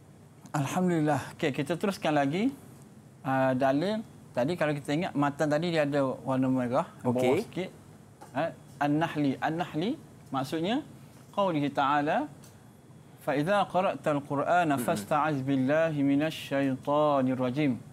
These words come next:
Speaker 1: Dalil mengatakan tentang kita kena baca a'udzubillah.
Speaker 2: Mm-mm.
Speaker 1: Ialah daripada surah An-Nahli ayat sembilan puluh lapan. Maknanya kalau kita jawab periksa, kita jawab periksa, uh, ayat saja, qiraatul,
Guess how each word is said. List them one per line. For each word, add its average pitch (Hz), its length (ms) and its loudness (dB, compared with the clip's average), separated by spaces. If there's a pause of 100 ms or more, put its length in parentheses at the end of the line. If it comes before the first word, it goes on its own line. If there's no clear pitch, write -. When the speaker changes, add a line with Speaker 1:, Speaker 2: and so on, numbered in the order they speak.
(220)
Speaker 1:
Dalil 151 540 0
mengatakan 147 500 -4
tentang 156 380 -4
kita 151 260 -8
kena 147 160 -2
baca 139 540 -2 (240)
a'udzubillah. 131 640 2
Speaker 2:
Mm-mm. 113 320 -6 (140)
Speaker 1:
Ialah 139 180 0
daripada 147 320 0
surah 160 240 0
An-Nahli 156 560 -2
ayat 156 240 -2
sembilan 147 240 -2
puluh 131 160 0
lapan. 120 240 -2 (720)
Maknanya 135 260 -4
kalau 147 220 0
kita 156 120 -6
jawab 160 220 2
periksa, 156 480 0 (640)
kita - 180 -6
jawab 165 200 2
periksa, 220 340 0 (280)
uh, 165 400 2 (880)
ayat 202 260 2
saja, 185 280 2
qiraatul, 165 520 -2